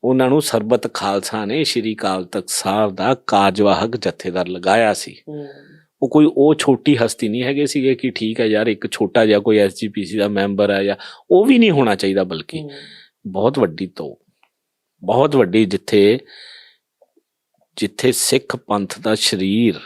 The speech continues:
Speaker 1: ਕੰਬਦਾ ਹੈ ਜਦੋਂ ਉਹਨੂੰ ਸਜ਼ਾ ਸੁਣਾਈ ਜਾਂਦੀ ਹੈ ਤੇ ਉਹਦੇ ਬਾਰੇ ਕਿਹਾ ਜਾਂਦਾ, ਅਕਾਲ ਤਖਤ ਸਾਹਿਬ ਦੇ ਅੱਗੋਂ ਕਦੀ ਨਿਕਲ ਕੇ ਦੇਖੋ,
Speaker 2: ਹੂੰ।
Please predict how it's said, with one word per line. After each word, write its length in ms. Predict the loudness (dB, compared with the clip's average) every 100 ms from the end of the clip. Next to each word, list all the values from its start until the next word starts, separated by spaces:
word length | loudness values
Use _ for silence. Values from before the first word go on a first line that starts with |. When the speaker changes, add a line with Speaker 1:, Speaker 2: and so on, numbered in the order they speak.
| -20 _ _
Speaker 1:
ਕੰਬਦਾ 420 | -4 -2 0 2 2
ਹੈ 80 |
ਜਦੋਂ 240 | 4 4 4
ਉਹਨੂੰ 160 | 2
ਸਜ਼ਾ 320 | 0 0 2 0
ਸੁਣਾਈ 380 | -4 -6 -6
ਜਾਂਦੀ 400 | -6 -10 -12 -8
ਹੈ 60 | -8
ਤੇ 120 | -6
ਉਹਦੇ 240 | -6 -4 -4
ਬਾਰੇ 220 | -4 -6
ਕਿਹਾ 300 | -2 0 0
ਜਾਂਦਾ, 260 | 0 -2
ਅਕਾਲ 280 | -4 -4 -6
ਤਖਤ 160 | -6 -8
ਸਾਹਿਬ 240 | -6 -4
ਦੇ 80 | -4
ਅੱਗੋਂ 240 | -2 -4
ਕਦੀ 220 | -2 -2 -2
ਨਿਕਲ 320 | 0 0 0
ਕੇ 120 | -2
ਦੇਖੋ, 340 | -6 -8 -6
Speaker 2:
ਹੂੰ। 240 | -8 -10